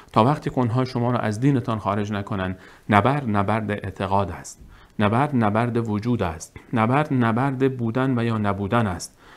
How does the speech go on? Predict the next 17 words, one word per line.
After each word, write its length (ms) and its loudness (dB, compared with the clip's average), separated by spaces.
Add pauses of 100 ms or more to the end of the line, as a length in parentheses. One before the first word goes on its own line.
(160)
نبرد 320 6
نبرد 440 2
توحید 460 0
است. 320 -6 (200)
مسئله 340 0
مسئله 320 0
اعتقاد 400 -6
است. 240 -16 (1000)
این 140 8
آیات 360 4
قرآن 280 0
صراحت 460 0
دارد. 300 -4 (600)
«قد 200 8
بدت 460 4
البغضاء 840 4
من 320 2